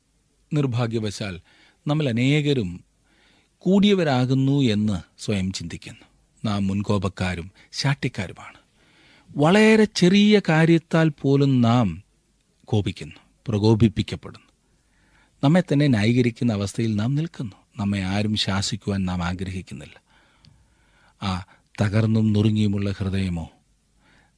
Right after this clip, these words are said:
നനഞ്ഞ കണ്ണുകളോ നമുക്കില്ല. എലീഫസിനെ പോലെ നാം നമ്മുടെ അനുഭവങ്ങളെ നിരത്തി അഹങ്കരിക്കുന്നു.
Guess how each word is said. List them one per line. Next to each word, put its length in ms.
നനഞ്ഞ 520
കണ്ണുകളോ 520
നമുക്കില്ല. 500
എലീഫസിനെ 560
പോലെ 280
നാം 220
നമ്മുടെ 360
അനുഭവങ്ങളെ 640
നിരത്തി 500
അഹങ്കരിക്കുന്നു. 800